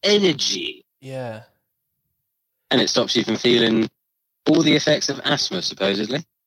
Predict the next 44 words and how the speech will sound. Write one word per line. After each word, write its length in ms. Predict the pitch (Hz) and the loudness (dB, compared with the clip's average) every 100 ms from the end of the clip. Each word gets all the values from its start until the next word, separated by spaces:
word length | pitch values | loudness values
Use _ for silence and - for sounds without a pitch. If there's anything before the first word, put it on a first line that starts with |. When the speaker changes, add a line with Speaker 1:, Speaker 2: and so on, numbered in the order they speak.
| _ _ _ _ _ _ _ - | _ _ _ _ _ _ _ -8
Speaker 2:
Okay. 640 | 151 175 120 69 92 165 _ _ _ _ _ _ _ - | -4 -4 -2 -2 -2 -4 _ _ _ _ _ _ _ -2
Speaker 1:
Do 80 | 113 | 2
you 60 | 135 | 4
know 40 | |
what 100 | 160 | 6
it 80 | 175 | 6
is? 400 | 220 240 - - _ _ _ _ _ _ _ _ _ _ _ | 4 2 -4 -6 _ _ _ _ _ _ _ _ _ _ _
Speaker 2:
No. 220 | 117 117 117 | -2 0 2
Speaker 1:
It's 100 | 139 | 0
a 80 | |
fucking 420 | - - 147 - 165 | 0 0 0 0 0
light. 680 | 160 175 202 - - - - - - | 0 2 0 0 -4 -6 -6 -12 -6
It 140 | 147 160 | -2 0
doesn't 320 | 180 160 143 | 2 0 0
do 180 | 170 170 | 2 4
anything. 460 | 135 117 - 107 | 2 0 -4 -4
Well, 120 | 110 | 0
I 120 | 127 135 | 2 2
don't 260 | 101 87 | 0 -6
think 220 | 92 85 | -10 -12
it 80 | 95 | -10
does. 180 | 185 180 | -8 -6
Some 180 | - 170 | -2 0
people 300 | 156 139 123 | 2 2 2
are 40 | 117 | 4
like, 220 | 113 110 _ _ _ _ - | 2 0 _ _ _ _ -4
I, 60 | 127 | -2
I 180 | 139 135 | 2 2
read 240 | 151 147 | 4 4
up 120 | 143 - | 2 -2
on 80 | - | -10
it 120 | 170 | -8
that 120 | 185 | -6
they 120 | 196 | -4
heat 300 | - 262 - | -2 -2 0
up 200 | - - - | 0 -2 -8
and 80 | |
they 200 | 165 160 _ _ _ | -14 -14 _ _ _
soothe 500 | - - 151 135 107 | -4 0 2 4 2
your 160 | 95 95 | 0 0
chakras 640 | - 120 - - 85 80 | 0 0 -2 -6 -4 -4
and 160 | 85 90 | -6 -8
auras 460 | 113 107 82 80 - | -4 -4 -4 -6 -4
and 260 | 170 82 | -4 -8